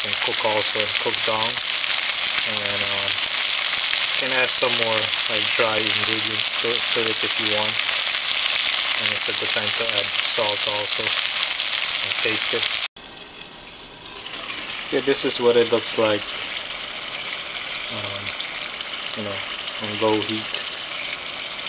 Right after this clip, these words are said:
after a couple minutes. So I'm gonna keep it for the next couple minutes, then I'm gonna add,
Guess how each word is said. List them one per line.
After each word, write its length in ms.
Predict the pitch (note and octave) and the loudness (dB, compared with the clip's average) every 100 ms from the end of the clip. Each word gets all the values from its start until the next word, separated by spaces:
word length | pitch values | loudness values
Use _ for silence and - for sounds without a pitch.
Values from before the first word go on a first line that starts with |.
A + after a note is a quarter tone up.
| - - - - - - - - - - - - - - - - - - - - - | -8 -8 -8 -8 -8 -8 -6 -6 -6 -8 -8 -8 -8 -8 -6 -6 -6 -8 -6 -6 -4
after 320 | G#2 - - | -2 -2 -2
a 260 | G#2 G2+ G2 - | 0 0 -2 -2
couple 260 | G#2 - G#2 | -2 -2 -4
minutes. 560 | G#2 G#2+ G#2 - - - - - - - - - - - - - - - - - - - - - - - | -4 -4 -4 -4 -4 -6 -8 -8 -8 -8 -8 -8 -8 -8 -8 -8 -8 -8 -8 -8 -8 -6 -8 -8 -6 -4
So 100 | B2+ | -2
I'm 60 | A2+ A2+ | -2 0
gonna 200 | A2+ A2 - | 2 0 -2
keep 160 | B2 | 0
it 80 | B2+ | 0
for 320 | - A#2 A2 | 2 4 4
the 40 | G#2 | 2
next 400 | G#2+ - - - - - - - - | -2 -2 -2 -2 -4 -6 -8 -2 2
couple 240 | A2 A2+ | 2 2
minutes, 340 | G#2+ G#2 G2+ | -2 -2 -2
then 180 | G#2+ G#2+ | 0 0
I'm 100 | G#2 | 0
gonna 280 | G2+ G2+ G#2+ | -4 -6 -4
add, 140 | G2+ | -4